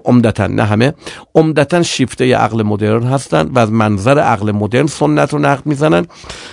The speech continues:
و سنتگرایان ما در واقع در سنت تاریخی ما،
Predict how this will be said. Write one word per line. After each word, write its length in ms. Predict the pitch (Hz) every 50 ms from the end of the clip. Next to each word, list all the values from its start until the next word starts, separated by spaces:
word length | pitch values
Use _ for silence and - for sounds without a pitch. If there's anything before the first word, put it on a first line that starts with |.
| - - 127
و 140 | 127 143 180
سنتگرایان 840 | 180 - - 185 175 156 131 110 - - 120 110 107 104 107 107 104
ما 160 | 104 107 120
در 160 | - 143 127
واقع 360 | 117 107 107 110 98 104 120
در 320 | 123 120 131 127 127 135 143 160 - _ - - - _
سنت 540 | - - - 139 123 117 117 127 131 -
تاریخی 760 | 151 - - - 123 120 117 107 104 101 - - 190 180 120
ما، 400 | 95 95 98 104 104 110 127 151